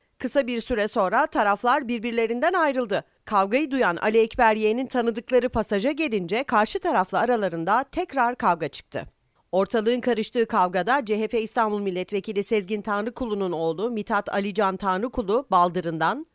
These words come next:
ve yeğeni Mehmet Cemal Tanrıkulu ise bacağından bıçakla hafif şekilde yaralandı. Olayın ardından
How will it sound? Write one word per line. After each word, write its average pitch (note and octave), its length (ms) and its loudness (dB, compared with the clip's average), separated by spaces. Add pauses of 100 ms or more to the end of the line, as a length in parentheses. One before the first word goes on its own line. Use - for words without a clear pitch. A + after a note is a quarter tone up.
(120)
ve A3+ 80 4
yeğeni A#3+ 500 4
Mehmet B3 340 0
Cemal A3+ 300 2
Tanrıkulu A#3 560 0
ise A3+ 300 -2
bacağından G#3+ 600 0
bıçakla B3+ 440 -2
hafif D#4+ 240 -2
şekilde G#3 460 -4
yaralandı. F3 840 -2 (360)
Olayın D4+ 300 2
ardından F#3 640 -2